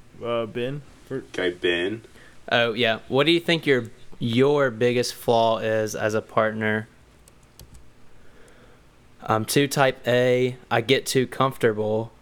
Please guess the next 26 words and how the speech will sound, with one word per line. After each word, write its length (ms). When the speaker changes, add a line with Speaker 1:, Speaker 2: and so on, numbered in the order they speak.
Speaker 3:
I 120
can 220
be 140
forgetful. 960
I'm 160
not 220
the 100
best 360
at 140
communicating. 920
I 140
get 280
pissed 300
off 300
easily. 540
Speaker 1:
Pick 220
that 220
one. 260
I'm 100
just 200
kidding. 180
Speaker 2:
I'm 60
doing 300
either 220
that 320
or 180